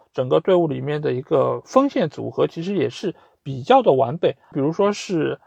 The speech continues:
拉卡泽特和奥巴梅扬，以及他们身后的，呃，有史密斯罗，包括还有萨卡和佩佩。所以整个阿森纳队的现在这个中前场的一个实力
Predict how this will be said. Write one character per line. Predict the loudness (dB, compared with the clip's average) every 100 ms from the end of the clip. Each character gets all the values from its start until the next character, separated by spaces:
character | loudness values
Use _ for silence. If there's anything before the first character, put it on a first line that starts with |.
| 2
拉 | 4
卡 | 6
泽 | 4 2
特 | 4 4
和 | 6
奥 | 6
巴 | 6
梅 | 4
扬， | 0 0 -4 _
以 | -10
及 | -8 -8
他 | -4
们 | -4
身 | -2 -2 0
后 | 4 4 6
的， | 2 0 _ _
呃， | -2 0
有 | 0 -2
史 | -2
密 | -6
斯 | -2 4
罗， | 4 4 _ 2
包 | 4 4
括 | 2 2
还 | 4
有 | 2 2
萨 | 2 2
卡 | 0
和 | -2 0
佩 | 2
佩。 | 2 0 _ _ _
所 | -2 -2
以 | -2 -2
整 | 0 0 2
个 | 2 4
阿 | 4 2
森 | 2
纳 | 0 0
队 | 0
的 | -2
现 | -2 -4
在 | -4
这 | -6
个 | -10 _ -6
中 | -4 -2
前 | -4
场 | -4 -8
的 | -8
一 | -4
个 | -4
实 | -4 -6
力 | -4